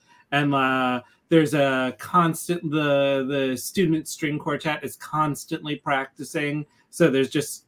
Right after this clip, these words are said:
mu-, string quartet music being, floating throughout the school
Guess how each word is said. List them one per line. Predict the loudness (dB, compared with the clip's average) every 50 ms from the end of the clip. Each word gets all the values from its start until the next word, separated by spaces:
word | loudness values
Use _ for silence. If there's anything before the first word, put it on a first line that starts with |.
| _
mu-, | -6 -4 -2 0 0 2 4 4 6 4 4
string | 2 -2 2 4 6 6 6 6
quartet | 4 4 2 4 4 2 2 4 4
music | 4 4 4 4 2 0 0 -4 -8 -10 0 2
being, | 2 2 2 0 -4 -4 -6 _ -20 _ _ _ _ _
floating | -20 -12 2 8 10 12 12 12 12 10 6 4 2
throughout | 2 2 4 4 2 2 -2
the | -4 -6
school | -6 -2 2 4 4 6 6